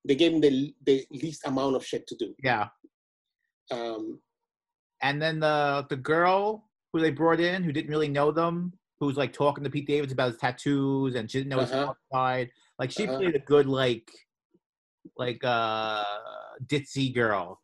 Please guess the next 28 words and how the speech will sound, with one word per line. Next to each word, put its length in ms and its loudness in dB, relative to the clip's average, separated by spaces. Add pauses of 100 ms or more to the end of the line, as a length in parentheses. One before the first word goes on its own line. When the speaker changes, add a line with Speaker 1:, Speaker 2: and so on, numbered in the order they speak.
(120)
Speaker 2:
Like, 220 -10 (100)
Speaker 1:
Right. 280 -2 (120)
Speaker 2:
fell 160 2
for 80 -2
the 120 -2
jokes 400 0
and 60 -2
everything. 140 -4
She 120 -4
was 120 2
okay. 380 0 (240)
But 100 -6
the 80 2
rest 220 0
of 140 0
'em, 380 2
eh. 260 0 (1040)
Speaker 1:
Yeah, 260 2
it 160 -2
wasn't 380 -2
very 300 2
good, 300 0 (140)
uh, 180 -4 (100)
uh, 180 -6 (240)
uh, 80 -4 (440)
in 200 4
that 260 4 (220)
aspect. 500 -6